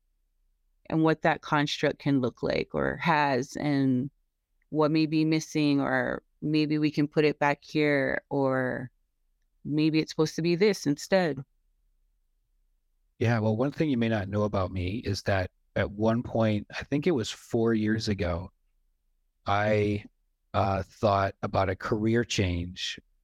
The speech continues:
Speaker 2: and I was thinking about forest restoration as something that I wanted to, to investigate more. Um,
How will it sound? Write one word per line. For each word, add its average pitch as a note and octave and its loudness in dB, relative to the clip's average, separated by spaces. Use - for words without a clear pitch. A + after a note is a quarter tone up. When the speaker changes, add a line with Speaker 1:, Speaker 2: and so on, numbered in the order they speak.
Speaker 2:
and G2+ 0
I G#2 -2
was G2+ 0
thinking A#2 0
about F#2+ 0
forest A2+ 0
restoration F2+ 0
as F2+ 0
something G#2 -2
that A2+ -4
I B2 -2
wanted G2+ -2
to, G2+ 0
to G2 -2
investigate F#2+ -2
more. F2+ -6
Um, F2+ 0